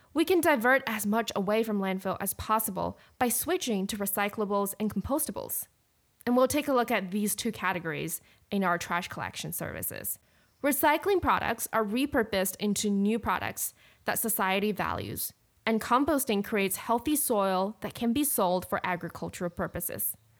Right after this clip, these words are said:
But waste diversion requires proper source separation, education, better sorting technologies,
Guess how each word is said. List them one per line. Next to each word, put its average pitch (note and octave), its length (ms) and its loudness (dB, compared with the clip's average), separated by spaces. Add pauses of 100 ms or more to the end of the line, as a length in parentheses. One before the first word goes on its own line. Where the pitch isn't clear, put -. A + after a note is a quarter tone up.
(680)
But A#3 140 0
waste C4+ 260 4
diversion A3 580 4
requires G#3 520 0
proper A3+ 440 0
source G#3+ 360 2
separation, F3+ 840 -2 (300)
education, G3+ 840 0 (360)
better A#3+ 240 6
sorting A3 340 2
technologies, E3+ 840 -2